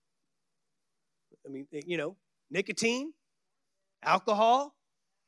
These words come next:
substances of the earth. I give you one that maybe you, you don't think about, money.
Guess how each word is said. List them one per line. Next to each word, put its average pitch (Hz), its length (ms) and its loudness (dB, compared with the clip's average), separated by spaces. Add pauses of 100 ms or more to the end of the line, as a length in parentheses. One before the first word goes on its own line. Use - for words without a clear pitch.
(160)
substances 214 760 -4
of 233 160 0
the 233 160 -2
earth. 254 260 0 (440)
I 180 120 2
give 220 220 -4
you 208 120 -2
one 208 160 0
that 202 60 -2
maybe 196 420 -2
you, 185 200 -6
you 185 200 -4
don't 175 180 -4
think 185 180 -2
about, 196 300 -2 (320)
money. 214 400 0